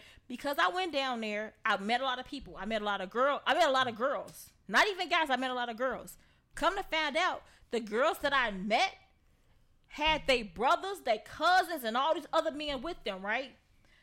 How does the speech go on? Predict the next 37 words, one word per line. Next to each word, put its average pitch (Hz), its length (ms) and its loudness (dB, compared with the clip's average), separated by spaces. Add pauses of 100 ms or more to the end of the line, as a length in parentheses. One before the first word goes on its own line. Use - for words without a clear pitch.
(140)
The 190 100 -6
problem 330 500 -2
ended 320 180 -2
up - 120 -6
coming 349 360 -2
when 240 180 -6
the 202 80 -6
girls 226 440 -4
that 269 100 6
I 269 80 4
had 269 240 -6
originally 277 380 -8
went 220 260 -8
down 262 220 -4
to 277 100 -10
the 233 80 -8
part, 220 320 -10 (160)
went 269 160 -4
down 277 160 -2
there 226 100 -8
with, 262 280 -4 (560)
found 302 360 4
out 294 320 2
that 233 120 6
I - 80 4
had 285 220 -4
met 277 300 -2
all 320 260 4
the 339 80 -10
niggas 349 180 -6
they 330 100 4 (100)
wanted 311 220 -6
to 302 60 -18
talk 381 500 -2
to 190 240 -8 (760)
down 226 340 0
there 185 300 -6